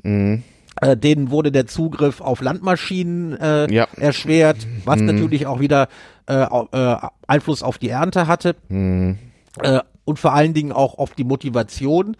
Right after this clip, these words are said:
Speaker 1: Mhm.
Speaker 2: äh, der Leute.
Speaker 1: Mhm.
Speaker 2: Das war also nicht so schön. Äh, obendrein hatte die, äh, D D R, deren Schwerindustrie ja stark angeschlagen war, wenn,
Speaker 1: Mhm.
Speaker 2: wenn überhaupt noch vorhanden in den, äh,
Speaker 1: Mhm.
Speaker 2: Vorjahren,
Speaker 1: Mhm.
Speaker 2: hauptsächlich, äh, äh,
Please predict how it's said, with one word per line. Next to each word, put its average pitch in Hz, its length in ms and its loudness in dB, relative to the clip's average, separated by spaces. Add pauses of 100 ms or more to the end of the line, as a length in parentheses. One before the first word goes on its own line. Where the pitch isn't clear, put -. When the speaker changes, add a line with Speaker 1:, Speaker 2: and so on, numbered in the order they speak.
(140)
Speaker 1:
Mhm. 98 380 0
Speaker 2:
äh, 156 500 2
der 151 220 2
Leute. 156 520 2 (100)
Speaker 1:
Mhm. 98 480 2 (260)
Speaker 2:
Das 156 220 0
war 170 120 4
also 160 220 -2
nicht 165 200 -8
so 185 120 -4
schön. 185 400 0 (420)
Äh, 143 340 4
obendrein 175 960 0 (100)
hatte 180 280 -4
die, 170 380 -2
äh, 151 300 2
D 151 200 0
D 165 80 4
R, 151 220 4
deren 147 240 2
Schwerindustrie 156 680 0
ja 117 140 0
stark 135 280 0
angeschlagen 110 640 -2
war, 110 260 2
wenn, 143 140 0
Speaker 1:
Mhm. 107 420 2
Speaker 2:
wenn 127 180 2
überhaupt 135 360 2
noch 160 140 -4
vorhanden 135 380 0
in 165 60 -2
den, 147 140 -2 (140)
äh, 117 200 2
Speaker 1:
Mhm. 101 140 0
Speaker 2:
Vorjahren, 165 600 2 (140)
Speaker 1:
Mhm. 101 280 0
Speaker 2:
hauptsächlich, 165 680 0
äh, 139 240 4
äh, 135 40 0